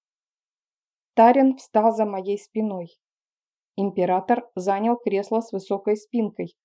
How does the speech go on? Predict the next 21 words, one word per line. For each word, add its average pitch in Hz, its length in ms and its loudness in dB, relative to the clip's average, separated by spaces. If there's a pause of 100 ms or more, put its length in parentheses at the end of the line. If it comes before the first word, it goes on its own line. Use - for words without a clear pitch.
(140)
вальяжно 190 560 0
закинув 190 480 -6
ногу 208 300 -2
на 196 200 -2
ногу. 175 340 -8 (1300)
"И 285 160 2
о 285 120 4
чем 349 260 2
же 240 140 4
вы 240 120 6
хотели 240 360 2
со 233 180 2
мной 233 180 4
поговорить?" 208 680 -2 (240)
спросила 208 600 -2
я 208 300 -2
у 214 60 -4
мужчины, 214 560 -2 (320)
который 220 400 4
явно 233 480 4
развлекался, 262 920 0